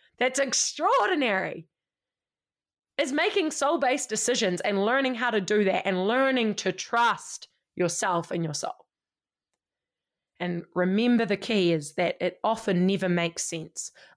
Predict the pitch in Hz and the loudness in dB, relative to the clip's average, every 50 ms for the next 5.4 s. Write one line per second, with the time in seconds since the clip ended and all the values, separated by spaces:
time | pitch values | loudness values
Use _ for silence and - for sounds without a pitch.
0 | - - 233 277 262 - - - - - 175 185 208 233 - - 180 226 220 220 | -6 -2 -2 -2 -2 -4 -8 -10 -8 -4 -2 0 2 2 0 0 0 2 2 2
1 | 214 208 202 196 196 196 - - - 196 190 - - 170 165 175 170 175 190 214 | 2 2 2 2 2 0 0 -2 -2 -2 -2 -2 -2 0 0 0 2 2 2 2
2 | 214 - - 185 185 - - - 247 247 226 185 175 165 160 165 185 _ _ - | 2 0 0 -2 -2 -4 -4 -2 0 0 2 2 2 2 0 -2 -4 _ _ -20
3 | - - - - _ - - 196 202 208 240 277 302 285 262 - 269 277 - - | -20 -20 -20 -20 _ -6 -2 0 2 2 4 4 4 2 2 2 2 0 0 -2
4 | - - 202 180 175 175 170 - _ _ - 269 262 262 - 247 277 285 285 277 | -4 -2 0 2 0 0 0 -4 _ _ -2 -2 -2 0 0 0 0 0 0 0
5 | 262 254 254 240 - - - | 0 0 -2 -2 -4 -6 -20